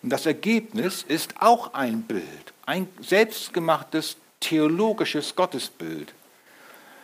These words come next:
in dem dieser Gott ein ohnmächtiger Gott ist, der nichts machen kann, wenn du nicht willst.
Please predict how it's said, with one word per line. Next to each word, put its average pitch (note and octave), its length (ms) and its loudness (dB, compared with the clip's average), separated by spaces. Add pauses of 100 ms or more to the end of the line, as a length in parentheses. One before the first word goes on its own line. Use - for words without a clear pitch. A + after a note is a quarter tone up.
(260)
in C3+ 180 -2
dem F3 340 4
dieser E3+ 280 2
Gott F3+ 340 2
ein F#3 220 -2
ohnmächtiger F#3+ 760 0
Gott F2+ 280 -2
ist, C#2+ 300 -10
der C#3 100 2
nichts - 360 -8
machen B2+ 280 -4
kann, A2 200 -6
wenn G#2 160 -8
du A#2+ 120 -2
nicht B2 260 -6
willst. - 440 -8